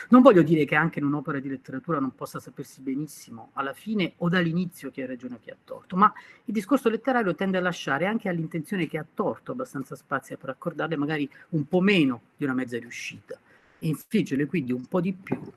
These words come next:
di un mezzo fallimento." Ecco, secondo me la cosa cruciale che Orlando ha capito e ci ha lasciato, la cosa che mi ha spiegato per primo quando ero studente, quindi lo dico anche dal mio punto di vista molto personale,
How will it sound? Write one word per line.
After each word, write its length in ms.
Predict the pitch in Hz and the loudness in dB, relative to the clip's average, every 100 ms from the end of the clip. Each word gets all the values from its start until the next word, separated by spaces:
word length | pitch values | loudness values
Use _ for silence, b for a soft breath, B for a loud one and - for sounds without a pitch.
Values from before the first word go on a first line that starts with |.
| _ _ _ _ | _ _ _ _
di 60 | |
un 80 | 139 | -6
mezzo 240 | 135 127 127 | -4 -6 -8
fallimento." 640 | 127 120 120 110 101 - _ | -8 -10 -14 -20 _ -20 _
Ecco, 280 | - - - _ _ - | -16 -14 -16 _ _ -4
secondo 220 | 226 233 | 2 6
me 160 | 254 - | 4 2
la 100 | 170 | 0
cosa 180 | 226 196 | 0 -2
cruciale 500 | - 196 156 127 127 | -4 -4 -2 -2 -2
che 80 | |
Orlando 240 | - 160 147 | -4 -2 -4
ha 40 | |
capito 400 | - 151 156 - | -6 -8 -10 -10
e 80 | - | -10
ci 100 | - | -10
ha 40 | |
lasciato, 580 | 120 127 - 156 104 - B B - | -8 -6 -2 -2 -4 -12 B B -2
la 100 | 165 | 2
cosa 160 | 220 | 4
che 60 | 202 | 4
mi 80 | 160 | 4
ha 40 | |
spiegato 360 | - 165 180 160 | 2 2 2 2
per 160 | 151 | -2
primo 340 | - 240 156 123 | 0 2 2 0
quando 200 | 131 135 | -2 -4
ero 80 | 120 | -6
studente, 540 | - 147 131 110 - | -6 -2 -2 -4 -8
quindi 180 | 139 127 | -6 -4
lo 60 | |
dico 180 | 127 127 | -6 -6
anche 160 | 131 - | -6 -6
dal 100 | 127 | -8
mio 80 | 123 | -8
punto 240 | 131 - | -10 -12
di 60 | 123 | -18
vista 240 | - 120 | -18 -18
molto 200 | 120 - | -18 -16
personale, 640 | - - - 170 135 131 | -14 -10 -4 -2 -2 -4